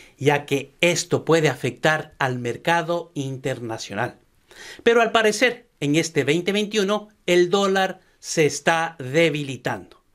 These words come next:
Pero aunque eso sucede, por muy contradictorio que suene, la debilidad actual del dólar es señal de fortaleza económica.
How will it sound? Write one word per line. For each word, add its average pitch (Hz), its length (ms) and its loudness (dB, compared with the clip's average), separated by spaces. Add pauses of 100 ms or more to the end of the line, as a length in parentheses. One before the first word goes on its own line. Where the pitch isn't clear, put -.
(320)
Pero 208 240 6
aunque 196 420 2
eso 220 220 -2
sucede, 208 580 -2 (560)
por 175 260 4
muy 226 300 -2
contradictorio 175 1040 0 (340)
que 127 140 -6
suene, 180 560 0 (260)
la 190 340 0
debilidad 180 540 0
actual 185 380 -2
del 180 180 -4
dólar 214 460 2 (160)
es 185 200 -2
señal 170 480 0
de 147 120 -2
fortaleza 175 920 -2 (180)
económica. 139 760 -6